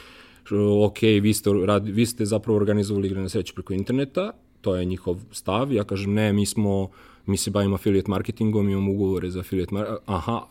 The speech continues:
kako se to piše, šta je to?” E, tu je otprilike, to je trenutak kad ti shvatiš, „Ok, na koji način sad razgovaramo uopšte?” Znači, znači, ja sad ne mogu da ti objašnjavam ništa, jer ti očigledno ne znaš ni,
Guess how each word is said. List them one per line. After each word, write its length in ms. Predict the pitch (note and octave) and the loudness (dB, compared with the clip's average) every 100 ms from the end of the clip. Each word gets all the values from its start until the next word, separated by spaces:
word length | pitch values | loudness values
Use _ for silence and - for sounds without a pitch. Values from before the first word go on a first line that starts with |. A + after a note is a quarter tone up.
| - | -4
kako 200 | A2 - | -4 -4
se 120 | - | -6
to 80 | G2 | -4
piše, 440 | G2 F2+ - D#3 - _ | -2 -2 -2 -4 -6 _
šta 240 | - F#2+ | -6 -2
je 60 | F2+ | -2
to?” 260 | - C3 D#3+ - - - - | -2 -6 -6 -18 -20 -10 2
E, 140 | A2 | 2
tu 220 | A2 D#3+ | 6 6
je 80 | D#3 | 6
otprilike, 640 | C3 E3 D#3 C#3 D3 B2+ - - - | 6 4 2 2 0 0 -4 -10 0
to 100 | C#3 | 2
je 100 | C3 | 4
trenutak 400 | C#3 C#3+ C#3 B2 | 2 0 0 -2
kad 140 | C#3 | 0
ti 100 | D3 | 0
shvatiš, 560 | - C#3+ C#3 C3 - - | 2 2 4 0 0 2
„Ok, 300 | A#2 A2 - A2+ A2+ C3+ G3+ G#3+ _ _ _ _ _ _ _ _ _ _ _ - A#2+ | 4 4 4 4 6 4 2 -4 _ _ _ _ _ _ _ _ _ _ _ -4 2
na 120 | A#2+ | 4
koji 220 | D#3 D#3 | 8 10
način 300 | C#3+ D3 C#3+ | 10 6 4
sad 180 | C3 C3 | 4 6
razgovaramo 560 | B2 A#2 A#2 G#2 F2+ | 6 8 8 8 6
uopšte?” 380 | F2 E2+ - - | 2 0 -4 -10
Znači, 280 | D#2+ G2+ A2 | -6 -6 -2
znači, 280 | G#2 G2 A2+ | 0 2 2
ja 80 | A2+ | 2
sad 180 | C3 | 4
ne 80 | B2 | 6
mogu 280 | B2+ C3+ C3+ | 6 4 4
da 100 | B2 | 0
ti 120 | - | 2
objašnjavam 580 | A#2+ A#2+ A#2+ C#3 B2 A2 | 4 6 6 6 6 8
ništa, 460 | A2+ G#2+ - - D#3 | 6 4 2 2 6
jer 220 | C#3 A#2 | 6 4
ti 140 | C3+ | 4
očigledno 500 | C3 C3 B2 C3+ C3 | 2 4 6 6 6
ne 140 | C3 A#2+ | 4 4
znaš 240 | A#2 - | 2 0
ni, 300 | A2 G#2 F#2 | 0 0 -2